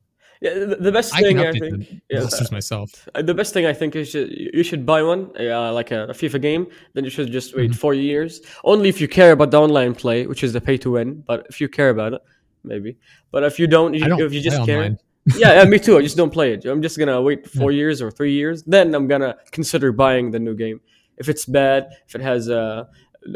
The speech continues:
Speaker 1: a new level of, of bad, of worse, like a worse game than the o-
Speaker 2: Mm-hmm.
Speaker 1: other ones before, I'm not gonna buy it. I'm just gonna wait for a better one.
Speaker 2: Yeah.
Speaker 1: <clears throat> But
Speaker 2: Uh,
Speaker 1: yeah, uh, buying year after year, just, uh, spending that hefty seventy dollars, no, I'm, every year, I'm, I'm not gonna do it.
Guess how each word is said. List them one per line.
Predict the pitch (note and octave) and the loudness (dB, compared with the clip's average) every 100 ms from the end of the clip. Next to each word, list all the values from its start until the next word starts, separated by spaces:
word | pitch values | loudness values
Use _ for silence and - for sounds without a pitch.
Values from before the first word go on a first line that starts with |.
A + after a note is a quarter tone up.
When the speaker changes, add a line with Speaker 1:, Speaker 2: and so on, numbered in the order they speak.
| - _ | -16 _
Speaker 1:
a | E3 | 2
new | F3 F3 | 6 8
level | F3 D3+ D3 C#3 C#3 | 10 8 6 2 -4
of, | - B2 - | -8 -8 -8
of | G#2+ B2+ A#2+ | -10 -8 -2
bad, | C#3+ C#3 C#3 C#3+ C#3 | 2 4 4 2 -4
of | A#2+ A#2+ | -14 -10
worse, | B2+ A#2+ - - G2+ | -8 -8 -10 -16 -10
like | A#2 - | -12 -8
a | A2+ | -4
worse | C3+ C3 G#2 | -2 -2 -2
game | C#3 C3+ C#3+ _ _ _ _ | -4 -4 -8 _ _ _ _
than | - A#2 | -10 -6
the | A2+ A#2 A2+ | -4 -4 -4
o- | |
Speaker 2:
Mm-hmm. | A#2+ C3+ C3 | 0 0 0
Speaker 1:
other | C3+ | -2
ones | C#3 C3 | -4 -4
before, | B2 - C3 C#3 | -8 -8 -8 -8
I'm | G#3+ | -8
not | A3 A2+ | -6 -6
gonna | F#2+ | -10
buy | G2 G2 | -14 -14
it. | - _ | -16 _
I'm | D3+ | -20
just | - | -12
gonna | C3+ | -8
wait | C3+ C3+ | -8 -10
for | B2+ | -12
a | |
better | B2 A#2 - | -12 -14 -16
one. | G#2 _ _ _ _ _ _ _ _ _ _ _ _ _ | -20 _ _ _ _ _ _ _ _ _ _ _ _ _
Speaker 2:
Yeah. | A2+ G2+ - | -8 -6 -10
Speaker 1:
<clears throat> | - - - _ _ _ _ _ _ _ _ _ _ | -14 -18 -20 _ _ _ _ _ _ _ _ _ _
But | F3+ G#3 | 0 0
Speaker 2:
Uh, | G#3 | 4
Speaker 1:
yeah, | F#3+ D#3+ | 4 4
uh, | B2+ A2 | 2 0
buying | C#3 C#3+ F3 F#3+ G3 G3 | -4 4 6 6 2 0
year | D3 E3+ F3 | 2 4 4
after | E3+ D3 | 2 -4
year, | C3+ D3+ E3 | -2 0 -2
just, | C#3 - - - | -4 -8 -10 -12
uh, | F2+ G#2+ | -10 -8
spending | - - E3 D#3+ F3 C#3+ | -10 2 4 6 2 4
that | C3+ - | 0 0
hefty | B2+ E3 E3+ F3 | -2 -2 -2 -8
seventy | - D#3+ D#3 | -6 -4 -2
dollars, | D3 D3 D#3 D#3+ D#3+ D3+ _ | 0 0 0 -4 -8 -14 _
no, | - C3+ A#2 A2 A#2+ | -8 -4 -2 -4 -6
I'm, | C#3 C#3 - | -8 -10 -8
every | C#3 B2+ D3 | -8 -4 -4
year, | D3 D#3+ D#3+ | -4 -6 -8
I'm, | B2+ | -10
I'm | B2 | -8
not | A#2+ A2 | -8 -8
gonna | G#2+ | -10
do | G#2 | -10
it. | A2 | -12